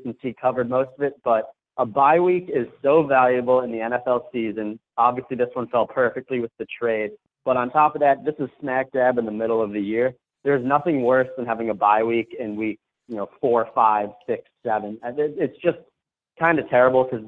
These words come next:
your guys start to get that fatigue again towards the end of the year before the postseason. Smack dab, middle of the season, let them rest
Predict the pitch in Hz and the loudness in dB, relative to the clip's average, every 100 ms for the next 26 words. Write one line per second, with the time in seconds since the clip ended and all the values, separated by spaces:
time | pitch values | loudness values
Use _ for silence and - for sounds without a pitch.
0 | 113 110 127 123 120 123 123 110 110 117 | -10 -4 4 4 4 2 0 0 -4 -2
1 | 117 - 113 - 117 110 107 113 107 - | -2 -4 -8 -4 0 0 -2 -6 -6 -4
2 | 110 104 110 104 101 107 107 107 - 107 | -6 -4 -6 -6 -6 -4 -4 -6 -8 -8
3 | 98 - 107 107 120 113 107 110 _ _ | -8 -6 -6 -6 -8 -8 -8 -12 _ _
4 | _ _ 139 139 143 143 135 127 123 120 | _ _ 0 0 2 2 4 4 2 -2
5 | 113 104 - 151 147 147 143 113 - 101 | -2 -4 0 2 2 0 -4 -4 -6 -10
6 | 107 135 135 | -6 -4 -4